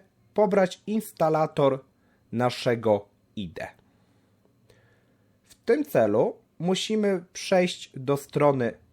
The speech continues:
jetbrace kropka com łamane przez PyCharm. Spowoduje to przejście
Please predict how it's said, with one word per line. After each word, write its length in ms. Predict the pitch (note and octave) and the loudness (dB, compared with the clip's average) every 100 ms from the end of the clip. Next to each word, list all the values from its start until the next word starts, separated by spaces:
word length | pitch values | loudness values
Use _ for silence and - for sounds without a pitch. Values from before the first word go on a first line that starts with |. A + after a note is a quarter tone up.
| _ - G#2 | _ -18 0
jetbrace 540 | C#3+ F3+ D3 A#2+ G2+ - _ _ _ | 2 2 0 0 0 -2 _ _ _
kropka 640 | - C3 - - F2+ D2+ _ _ - | 2 2 2 -8 -8 -8 _ _ -4
com 340 | G#2 A#2 C#4+ - _ _ _ _ _ _ _ - | 4 4 4 -6 _ _ _ _ _ _ _ -6
łamane 560 | F#3+ A#3+ G#3 F#3 F3 E3 | 2 2 4 2 2 -2
przez 460 | - C3+ B2+ - _ _ _ _ - | -2 -2 -2 -6 _ _ _ _ -4
PyCharm. 560 | A2 E2+ - - - _ _ _ _ _ _ _ _ _ _ _ _ _ _ _ | -4 -4 -8 -20 -20 _ _ _ _ _ _ _ _ _ _ _ _ _ _ _
Spowoduje 920 | _ - - G3+ F#3+ G3 F3+ C4 B3+ A3 | _ -20 -6 -2 2 0 0 -2 0 -2
to 420 | - F#3+ F3 - _ | 0 2 2 -4 _
przejście 840 | - - - F#3+ F#3+ - - A#2+ | -20 -10 -2 0 0 -6 -4 -2